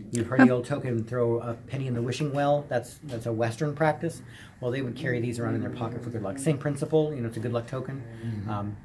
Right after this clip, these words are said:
Speaker 1: so, yeah, kind of fun. A little history there for you. Um, we've covered quite a few things there. Hopefully
Speaker 2: Why don't
Speaker 1: we
Speaker 2: we,
Speaker 1: have a rough
Speaker 2: uh,
Speaker 1: idea.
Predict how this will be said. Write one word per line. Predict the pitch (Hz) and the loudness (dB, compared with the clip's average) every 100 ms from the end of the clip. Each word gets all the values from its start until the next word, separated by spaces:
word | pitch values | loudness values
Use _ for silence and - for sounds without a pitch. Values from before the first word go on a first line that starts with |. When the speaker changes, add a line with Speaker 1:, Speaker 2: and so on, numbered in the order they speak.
| - | -6
Speaker 1:
so, | 117 110 104 - - | -2 -2 -4 -10 -10
yeah, | |
kind | 151 170 | -2 0
of | 165 | 2
fun. | 143 | 0
A | - - 170 | -2 -8 0
little | 170 | 2
history | 175 170 | 2 6
there | 160 156 | 8 8
for | 160 | 8
you. | 160 160 - - - - - - | 8 6 2 -10 -10 -10 -10 -2
Um, | 127 123 117 117 - - - - - - - - - 127 | 4 4 4 0 -6 -14 -12 -12 -12 -12 -10 -8 -4 -2
we've | 123 | 0
covered | - 175 175 | 6 6 8
quite | 185 180 | 8 8
a | |
few | 170 180 | 8 4
things | 185 190 190 | 6 6 10
there. | 196 233 | 12 10
Hopefully | 226 160 147 | 6 2 4
Speaker 2:
Why | 156 | 6
don't | 175 | 8
Speaker 1:
we | 170 | 10
Speaker 2:
we, | 160 | 10
Speaker 1:
have | 156 | 12
a | |
rough | 139 | 10
Speaker 2:
uh, | 135 | 8
Speaker 1:
idea. | 208 | 6